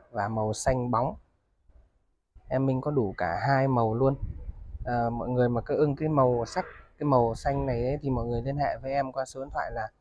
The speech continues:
không bảy không sáu một chín tám chín chín chín. Mẫu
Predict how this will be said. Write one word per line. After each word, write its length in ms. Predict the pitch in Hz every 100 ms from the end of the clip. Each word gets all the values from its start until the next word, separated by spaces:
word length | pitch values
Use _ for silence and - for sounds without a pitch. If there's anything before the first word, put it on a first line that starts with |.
| _ _ _ _ _ _ -
không 180 | 147 135
bảy 100 | 113
không 240 | 143 139
sáu 160 | - 135
một 140 | 139
chín 240 | - 131 135
tám 200 | 135 135
chín 220 | - 139
chín 180 | 139 147
chín. 220 | - 151 196 - - - - _ _ _ _ _ _ _ - _
Mẫu 260 | - 123 151